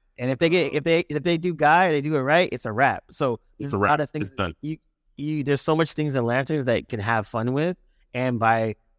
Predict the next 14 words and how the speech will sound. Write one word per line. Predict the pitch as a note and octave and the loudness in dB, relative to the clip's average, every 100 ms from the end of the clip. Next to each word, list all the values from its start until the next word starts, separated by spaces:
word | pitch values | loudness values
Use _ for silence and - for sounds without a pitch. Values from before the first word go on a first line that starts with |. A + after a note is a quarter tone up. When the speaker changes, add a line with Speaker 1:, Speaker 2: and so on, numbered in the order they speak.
| _ | _
Speaker 1:
focusing | - D3 D#3 D3+ C3+ | -2 0 0 0 2
it | C3 | 2
on | - G#2+ A2 | 2 0 0
the | |
L-, | G2+ - A2 - | -4 -4 -8 -6
Green | B2+ | -2
Lantern | B2 A#2 A2 G2 | 0 -2 -4 -8
Corps | - A2+ B2+ D3 - | -6 0 2 2 2
as | G2+ | -2
opposed | G#2 A2 G2 | -2 -4 -4
to | |
just | F2+ A2+ - | -4 -4 0
Hal | G#2+ F#2+ | 2 2
Gordon, | G2 A2 B2+ C#3 | 0 0 0 -2